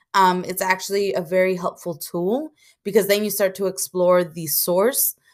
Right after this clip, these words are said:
of the feelings as the thought and perhaps a perspective from which you're looking at things.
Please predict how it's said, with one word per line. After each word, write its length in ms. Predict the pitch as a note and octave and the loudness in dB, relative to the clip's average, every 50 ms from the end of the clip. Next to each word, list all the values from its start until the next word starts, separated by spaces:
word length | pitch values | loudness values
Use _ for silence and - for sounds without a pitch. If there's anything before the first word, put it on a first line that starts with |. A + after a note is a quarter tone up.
| _ _ _ _ - | _ _ _ _ 0
of 260 | A#3 B3+ C4 A#3 A3+ | 2 2 2 2 0
the 80 | C4+ C4+ | -2 -2
feelings 760 | C4+ - C#4 C#4 C#4 C#4 C#4 C4+ C#4 C#4 C#4 C4+ B3+ - - _ - - _ - - | -2 -2 -2 0 0 0 0 -2 -4 -6 -8 -8 -10 -10 -12 _ -20 -20 _ -2 0
as 260 | F#3 F3+ F3+ - - | 0 0 0 -2 -4
the 120 | E3+ F3 - | -6 -8 -8
thought 440 | - - F3+ F#3 G#3+ B3+ A#3 - - | -4 0 4 6 6 6 4 2 -2
and 140 | - F#3 F#3 | -4 -4 -4
perhaps 400 | F#3 D#3+ E3 F3 F3+ F3+ F3+ - | -4 0 2 2 2 2 0 -6
a 40 | F3 | -6
perspective 840 | - E3 D3 - - - F3 E3+ D#3 D3 - D3+ C#3+ D3 D3 - _ _ - - - _ _ | -6 -6 -8 -6 -4 -2 -2 -2 -2 -4 -6 -6 -6 -6 -8 -12 _ _ -20 -20 -20 _ _
from 160 | - F3+ F3+ F3+ | -6 -4 -2 0
which 220 | F3 F3+ F3+ - | 0 -2 -2 0
you're 120 | F#3 E3+ | 0 0
looking 440 | D#3+ E3 E3+ E3 E3+ D#3+ D#3+ D#3 D3+ - | 0 0 -2 -4 -4 -10 -12 -10 -6 -2
at 240 | D#3+ D3+ D3 - _ | -2 -2 -2 -4 _
things. 440 | - D3+ D3 - - - - - | -8 -8 -8 -10 -14 -12 -12 -12